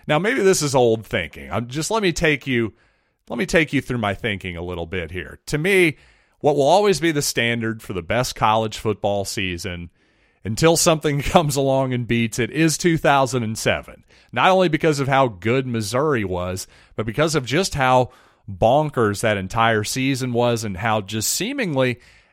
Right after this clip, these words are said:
every single week there was a team that would lose and basically knock themselves out of the running for the B C S championship or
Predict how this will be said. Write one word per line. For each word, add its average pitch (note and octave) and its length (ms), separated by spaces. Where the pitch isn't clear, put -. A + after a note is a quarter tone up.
every E3+ 380
single B2+ 560
week A#2 400
there A#2+ 300
was A#2 200
a A2 60
team C#3 400
that F#2 140
would F2+ 160
lose D3 720
and G#2+ 220
basically B2+ 440
knock G2+ 360
themselves B2 680
out A#2+ 220
of A2+ 160
the A2+ 280
running A#2 500
for A2+ 140
the F2+ 100
B G#2 180
C A#2+ 260
S A2 220
championship A2 920
or E2 180